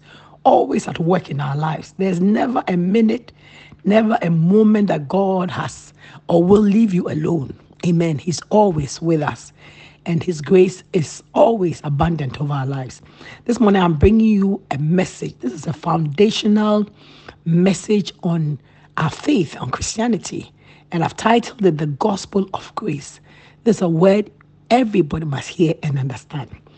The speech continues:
I'm reading from John chapter three, verse fourteen to eighteen. The Bible said, "As Moses lifted up the serpent in the wilderness, even so the Son of Man shall be lifted up,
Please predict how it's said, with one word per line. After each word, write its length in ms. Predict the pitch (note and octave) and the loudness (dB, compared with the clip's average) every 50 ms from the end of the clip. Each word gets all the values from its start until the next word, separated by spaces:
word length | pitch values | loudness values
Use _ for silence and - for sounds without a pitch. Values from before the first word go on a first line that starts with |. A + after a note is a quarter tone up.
| - - - - - - | -20 -20 -20 -20 -10 -4
I'm 160 | D#3 E3+ F3+ | 0 2 4
reading 320 | F#3+ A3 B3 A#3+ C4 C4 A#3 | 4 4 4 4 4 2 0
from 300 | - - D#3 D3 C#3+ C#3 | 0 -2 -2 -2 -2 -4
John 440 | - - - G#3 G3+ G#3 G3 E3 C#3 | -6 0 2 4 4 4 4 2 0
chapter 380 | - C#3+ B2+ - - - C#3+ | -2 -4 -8 -8 -8 -10 -10
three, 320 | - - - - G3 F#3+ E3+ | -10 -10 -8 -2 0 0 0
verse 440 | D3 C#3 D3+ C#3+ - - - - - | 0 -2 -6 -8 -8 -10 -14 -20 -20
fourteen 540 | - - - G#3 E3 - - F3+ E3+ E3 D#3+ | -8 -4 -4 -4 -2 -2 -2 -2 -2 -2 -2
to 220 | - - D3 C#3 - - | -4 -6 -8 -8 -6 -4
eighteen. 460 | G3 F3+ - - - E3+ D#3+ - - - - _ _ _ _ _ _ _ _ _ _ _ _ _ _ _ _ _ _ _ - - - - - - _ _ | -4 -4 -4 -4 -6 -6 -6 -6 -8 -12 -20 _ _ _ _ _ _ _ _ _ _ _ _ _ _ _ _ _ _ _ -20 -20 -20 -20 -20 -20 _ _
The 60 | - | -2
Bible 240 | - B3+ C4 - B3+ | 0 2 2 4 4
said, 160 | A3+ F#3+ - D#3 - | 2 2 2 0 -2
"As 160 | - F#3 - - | -2 -2 -2 0
Moses 320 | A3 A3+ A3+ A3 - A3 | 2 2 2 2 2 2
lifted 360 | G3 F#3+ G3 G3 - - G3+ | 4 4 2 0 -2 -4 -4
up 100 | F3+ E3+ | -2 -2
the 100 | D3+ C3+ | -2 -4
serpent 460 | A#2 - - - F#3+ F#3 - F3+ D#3+ | -6 -6 -6 -4 -4 -2 -2 -2 -4
in 80 | - E3 | -4 -4
the 80 | D#3 C#3+ | -2 0
wilderness, 600 | E3+ F3+ F3+ E3 D3+ C3+ C3 - - - - - - _ _ - - - - - - _ _ - | 2 2 0 0 -4 -6 -10 -10 -14 -18 -20 -20 -20 _ _ -20 -20 -20 -20 -20 -20 _ _ 0
even 180 | F#3 F#3 G#3+ G3 | 2 2 2 2
so 240 | - - - F#3 | 0 0 -2 -2
the 100 | F3+ D#3+ | 0 -2
Son 300 | C3 - - - F3+ F3+ | -4 -6 -4 -2 -2 0
of 140 | E3+ C#3+ A#2+ | 0 0 -2
Man 580 | D3+ D3+ E3 E3 E3 D#3+ D#3+ D#3+ D3+ D#3 D#3 C#3 | 0 0 0 0 0 -2 -2 -2 -4 -4 -6 -8
shall 220 | - - - C#3+ C#3 | -10 -12 -8 -8 -6
be 100 | C#3 C3+ | -4 -4
lifted 360 | D3+ E3+ D#3 - - D#3 C3 | -4 -4 -6 -6 -8 -10 -10
up, 120 | B2 - | -12 -14